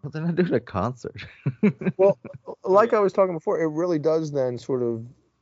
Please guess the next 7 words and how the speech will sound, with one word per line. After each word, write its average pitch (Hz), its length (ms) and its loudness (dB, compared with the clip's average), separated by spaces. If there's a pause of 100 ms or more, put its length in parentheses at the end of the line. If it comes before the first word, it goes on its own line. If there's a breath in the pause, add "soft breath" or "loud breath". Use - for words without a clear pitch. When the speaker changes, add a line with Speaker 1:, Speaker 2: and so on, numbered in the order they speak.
(540)
Speaker 2:
belie 131 380 4
a, 123 400 0
a, 123 560 -4
a - 20 -2
look 123 340 2
into 139 640 -2
what 113 400 2